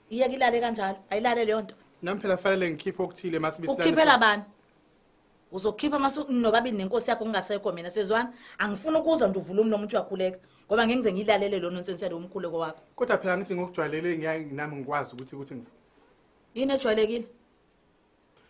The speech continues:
Speaker 2: Shuthi sengizoqamba amanga ngoba phela uma ngikhuluma iqiniso futhi nakhona futhi ngibhizi ngiyashushiswa. Ngikhuluma
Speaker 1: A-,
Speaker 2: iqiniso
Speaker 1: akekho
Speaker 2: phela,
Speaker 1: futhi
Speaker 2: bengazi
Speaker 1: umuntu
Speaker 2: ukuthi
Speaker 1: okuphoqela ukuthi ukhulume
Speaker 2: bengazi
Speaker 1: ngathi.
Speaker 2: ngiyokholwa kukhuluma iqiniso.
Speaker 1: Akekho
Speaker 2: Angazi
Speaker 1: umuntu
Speaker 2: ukuthi
Speaker 1: okuphoqayo
Speaker 2: sengizotini.
Speaker 1: kwakulelo qiniso ukuthi ukhulume nje.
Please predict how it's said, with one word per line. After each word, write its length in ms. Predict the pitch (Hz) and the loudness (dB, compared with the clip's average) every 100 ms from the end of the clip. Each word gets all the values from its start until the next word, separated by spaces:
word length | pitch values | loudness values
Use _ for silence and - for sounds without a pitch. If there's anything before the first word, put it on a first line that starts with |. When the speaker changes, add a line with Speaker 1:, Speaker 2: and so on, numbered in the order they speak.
| _ | _
Speaker 2:
Shuthi 220 | - 233 | -20 -12
sengizoqamba 580 | 208 175 123 123 160 120 | -10 -8 -10 -8 -8 -8
amanga 300 | 120 139 123 117 | -10 -10 -10 -10
ngoba 140 | 131 | -12
phela 160 | 135 139 | -10 -10
uma 160 | 147 143 | -10 -10
ngikhuluma 320 | 131 139 143 | -12 -14 -14
iqiniso 500 | 139 156 143 135 131 | -14 -12 -12 -10 -14
futhi 220 | 147 127 | -14 -14
nakhona 380 | 110 101 147 131 | -14 -14 -12 -12
futhi 300 | 139 - 113 104 _ _ - | -14 -18 -20 -20 _ _ -20
ngibhizi 340 | 95 - 107 | -20 -20 -16
ngiyashushiswa. 720 | 107 107 - 117 - 113 - - - | -12 -12 -8 -8 -8 -10 -12 -14 -10
Ngikhuluma 280 | 151 175 196 | -6 0 8
Speaker 1:
A-, 40 | |
Speaker 2:
iqiniso 240 | 247 311 | 10 12
Speaker 1:
akekho 120 | 269 320 | 10 10
Speaker 2:
phela, 120 | 370 | 8
Speaker 1:
futhi 100 | 349 | 6
Speaker 2:
bengazi 220 | 185 415 | 4 2
Speaker 1:
umuntu 160 | 311 294 | 2 2
Speaker 2:
ukuthi 160 | - | 4
Speaker 1:
okuphoqela 280 | 285 262 254 | 2 2 0
ukuthi 180 | 247 240 | -2 -8
ukhulume 420 | 233 233 185 170 | -8 -8 -8 -6
Speaker 2:
bengazi 180 | 185 214 - | -4 -4 -4
Speaker 1:
ngathi. 60 | 165 | -6
Speaker 2:
ngiyokholwa 400 | 160 160 175 160 | -8 -6 -4 -4
kukhuluma 600 | 160 170 135 165 151 151 | -6 -10 -10 -10 -8 -8
iqiniso. 460 | 147 151 143 123 | -8 -8 -8 -2
Speaker 1:
Akekho 200 | 202 220 | 0 2
Speaker 2:
Angazi 180 | 294 349 | 2 2
Speaker 1:
umuntu 200 | 302 294 | 0 2
Speaker 2:
ukuthi 80 | - | 2
Speaker 1:
okuphoqayo 240 | - 294 | 4 4
Speaker 2:
sengizotini. 180 | 294 233 | 4 4
Speaker 1:
kwakulelo 380 | 220 202 247 262 | 2 2 0 0
qiniso 340 | 262 233 220 240 | 0 -2 -2 -6
ukuthi 160 | 247 | -8
ukhulume 400 | - 277 220 156 | -6 -4 -4 -6
nje. 180 | 139 - | -12 -18